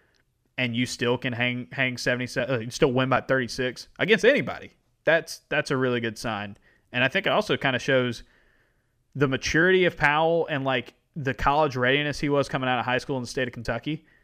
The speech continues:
Like, he, he just, he just plays the game at a different level than a lot of guys coming out of high school do. And that's because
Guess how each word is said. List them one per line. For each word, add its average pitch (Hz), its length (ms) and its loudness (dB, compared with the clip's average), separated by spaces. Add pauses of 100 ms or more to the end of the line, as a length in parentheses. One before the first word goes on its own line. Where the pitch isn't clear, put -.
(200)
Like, 123 280 -2
he, 190 600 -4 (1000)
he 185 220 -2
just, 180 220 -4
he 143 180 -4
just 160 220 -8
plays 165 320 2
the 143 80 0
game 135 260 2
at 123 60 -4
a 120 60 0
different 123 300 -2
level 120 460 0
than 123 320 -2
a 110 120 -8
lot 120 260 2
of 113 340 -6
guys 117 240 0
coming 120 160 -6
out 107 80 -4
of 104 60 -8
high 117 120 0
school 110 220 -10
do. 104 300 -8 (180)
And 143 120 -4
that's 147 160 4
because 180 280 4